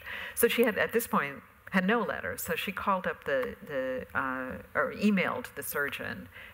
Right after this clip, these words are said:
in Thailand and said, you know, "Oh, in Hungary, they're not very advanced and they don't have any,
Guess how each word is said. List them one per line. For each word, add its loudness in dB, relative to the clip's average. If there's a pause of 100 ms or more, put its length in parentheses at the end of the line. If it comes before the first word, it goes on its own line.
(120)
in -2
Thailand 0 (680)
and -2
said, 0 (300)
you -8
know, 2
"Oh, 6
in 2
Hungary, 0
they're 2
not 0
very 4
advanced -2
and -4
they -8
don't 0
have -2
any, -4